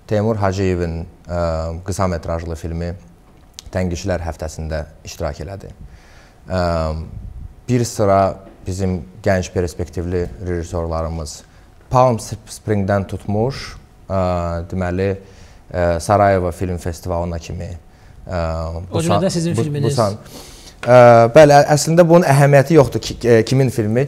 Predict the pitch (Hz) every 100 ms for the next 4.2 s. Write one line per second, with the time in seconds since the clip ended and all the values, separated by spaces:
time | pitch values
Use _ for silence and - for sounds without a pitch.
0 | - 127 113 104 104 95 - 110 104 95
1 | - - - - 113 92 110 113 92 95
2 | 104 92 - 98 101 95 98 - 104 104
3 | 95 95 - 104 92 110 98 101 90 104
4 | 139